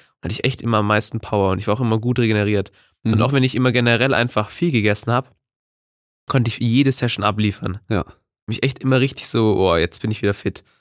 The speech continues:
Speaker 1: wenn, wenn die Kalorien über die Woche immer konstant waren. Das hab ich schon immer gemerkt.
Speaker 2: Ja. Also ich hab, äh, einen im Coaching,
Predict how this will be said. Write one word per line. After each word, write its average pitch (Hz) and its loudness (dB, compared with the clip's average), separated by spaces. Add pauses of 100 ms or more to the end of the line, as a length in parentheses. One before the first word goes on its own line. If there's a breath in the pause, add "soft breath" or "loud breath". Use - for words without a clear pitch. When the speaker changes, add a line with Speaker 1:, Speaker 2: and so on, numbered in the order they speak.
(260)
Speaker 1:
wenn, 107 2
wenn 101 -2 (300)
die - -6
Kalorien 113 2
über 107 2
die 107 2
Woche 113 0
immer 98 -2
konstant 107 -6
waren. 101 -2 (480)
Das 127 -2
hab 123 2
ich 117 -2
schon 123 0
immer 113 2
gemerkt. 98 -2 (380)
Speaker 2:
Ja. 92 0 (600)
Also 98 0 (160)
ich - -6
hab, 101 -2 (340)
äh, - -4 (240)
einen 98 0
im 101 -2
Coaching, 117 -2